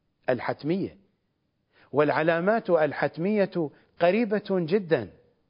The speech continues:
من ظهور إمام زماننا. في ظرف سنة واحدة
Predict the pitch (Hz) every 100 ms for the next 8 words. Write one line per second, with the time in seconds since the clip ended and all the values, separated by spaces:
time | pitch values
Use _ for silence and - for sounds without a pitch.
0 | _ _ _ 120 156 147 143 190 185 139
1 | 147 170 165 143 139 143 151 131 107 87
2 | _ _ _ _ _ _ _ _ _ _
3 | _ _ _ _ _ _ _ - 190 190
4 | 190 185 185 185 185 180 180 175 _ _
5 | _ 120 139 226 233 180 170 208 214 202
6 | 175 160 196 175 139 -